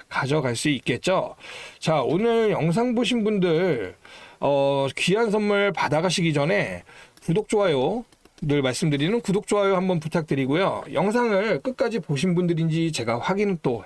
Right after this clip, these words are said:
해야 되기 때문에 위에 보시면 번호 띄워놨습니다. 어, 공일공 이사팔공 오이팔삼 번으로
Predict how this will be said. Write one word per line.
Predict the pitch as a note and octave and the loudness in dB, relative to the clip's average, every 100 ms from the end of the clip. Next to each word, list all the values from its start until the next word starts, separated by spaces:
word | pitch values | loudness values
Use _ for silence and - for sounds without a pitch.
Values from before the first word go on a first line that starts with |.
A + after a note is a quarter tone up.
| - | -2
해야 | G#3 | 0
되기 | G#3 E3 | 2 -2
때문에 | - C3+ E3+ D#3+ - _ - | -2 -2 -2 -4 -8 _ -4
위에 | D3 G#3 | 0 2
보시면 | G3 F#3+ F3 C3+ E3+ B3 - - - - | 0 0 0 0 0 -4 -8 -16 -18 -8
번호 | - D#3+ A3+ | 0 0 2
띄워놨습니다. | A#3 G#3 D#3 D#3 C#3+ E3+ - - - - - - | 0 0 -2 -2 0 -2 -4 -18 -20 -20 -10 -2
어, | C3+ | -2
공일공 | - F#3 A#3 A3+ A3 G#3+ A3 G#3 A#2 | 0 0 2 2 2 2 2 0 -2
이사팔공 | B2 C3 G3 - F3+ D#3 C#3 E3+ A3 B3 A#3+ - | -4 0 -2 0 0 2 0 0 0 -2 -4 -6
오이팔삼 | A2 C3+ G#3+ A3+ F#3+ D#3 D#3+ C#3+ | -2 0 0 -2 -2 0 -2 -2
번으로 | C3 A2+ A2 D3+ F3 G2+ | -2 -2 0 0 0 -2